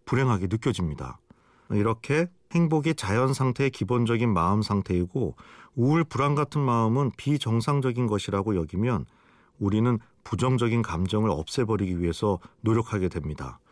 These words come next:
부정적인 감정을 조종하기 위해서 마음을 통제하기 시작하는 거죠. 아, 그런데 우리가 부정적인 마음을 없애기 위해서 흔히 쓰는 통제 전략엔 어떤 것이 있을까요? 에, 먼저 도망치는 도피 전략이 있습니다.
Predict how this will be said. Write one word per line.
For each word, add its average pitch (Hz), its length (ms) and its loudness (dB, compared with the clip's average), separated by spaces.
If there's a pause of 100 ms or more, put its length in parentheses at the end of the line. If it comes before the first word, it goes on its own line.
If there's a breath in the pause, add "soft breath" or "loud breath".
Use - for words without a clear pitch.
(420 soft breath)
부정적인 123 540 2
감정을 104 540 0
조종하기 101 580 0
위해서 85 400 -2 (300 loud breath)
마음을 87 480 0
통제하기 117 760 0
시작하는 110 420 -4
거죠. 69 360 -6 (760 soft breath)
아, 135 120 -2
그런데 156 260 2
우리가 135 300 2
부정적인 151 580 0
마음을 123 320 2
없애기 123 500 0
위해서 120 200 2
흔히 139 260 -2
쓰는 127 320 -2
통제 135 400 0
전략엔 101 560 0 (320 loud breath)
어떤 123 300 0
것이 131 240 0
있을까요? 87 600 -4 (540 loud breath)
에, 87 60 0
먼저 101 280 2
도망치는 110 720 0 (300 loud breath)
도피 113 320 -2
전략이 101 360 0
있습니다. 80 600 -4